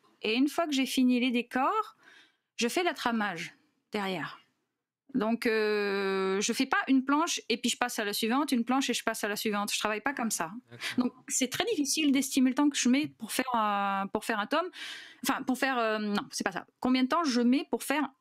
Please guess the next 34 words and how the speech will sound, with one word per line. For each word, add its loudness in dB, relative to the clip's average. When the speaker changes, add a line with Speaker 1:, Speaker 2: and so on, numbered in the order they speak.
Speaker 1:
des 0
planches. -4
Par -2
exemple, -2
quarante -2
planches, 2
je 0
mets 0
combien, 0
ou 2
en 0
un 0
mois, 2
je 0
fais -2
combien -2
de -2
planches. -6
Je 0
sais 0
juste 0
que 2
pour -2
faire -2
un 0
tome, 2
euh, -2
il -2
m-, 0
il 2
me 0
faut 2
une 6
année, 2